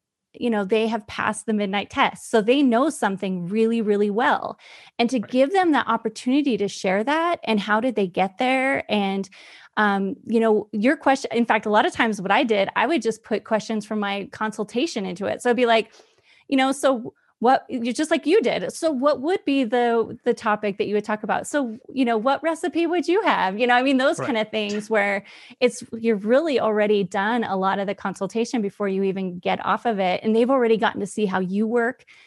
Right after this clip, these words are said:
Speaker 1: Your whole audience gets to see how you work, and your audience got to hear your voice, which is what they like from the solo versions as well. And then,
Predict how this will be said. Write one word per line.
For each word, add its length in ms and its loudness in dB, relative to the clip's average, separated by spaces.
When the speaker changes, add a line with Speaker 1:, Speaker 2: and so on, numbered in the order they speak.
Speaker 1:
Your 100 0
whole 420 -2
audience 460 2
gets 140 -2
to 60 -10
see 140 -4
how 100 0
you 160 0
work, 240 -4
and 240 4
your 140 0
audience 340 0
got 180 0
to 80 -2
hear 120 0
your 240 2
voice, 320 0
which 160 -2
is 120 0
what 180 0
they 100 0
like 560 0
from 300 -2
the 100 -4
solo 460 2
versions 500 -4
as 240 -4
well. 480 2
And 160 4
then, 260 0